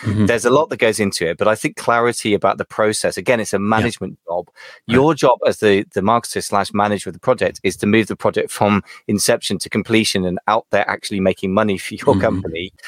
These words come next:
Speaker 1: Mm-hmm.
Speaker 2: uh, or at least, hopefully, at least testing whether the images make money for you. And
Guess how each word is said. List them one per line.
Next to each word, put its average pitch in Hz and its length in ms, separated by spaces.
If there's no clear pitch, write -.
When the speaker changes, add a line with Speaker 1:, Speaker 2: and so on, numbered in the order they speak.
Speaker 1:
Mm-hmm. 101 220
Speaker 2:
uh, 104 180
or 101 180
at 98 80
least, 101 220
hopefully, 110 380
at 101 60
least 101 180
testing 98 460
whether 90 220
the 90 120
images 85 380
make - 140
money 85 160
for - 140
you. 85 180
And 104 280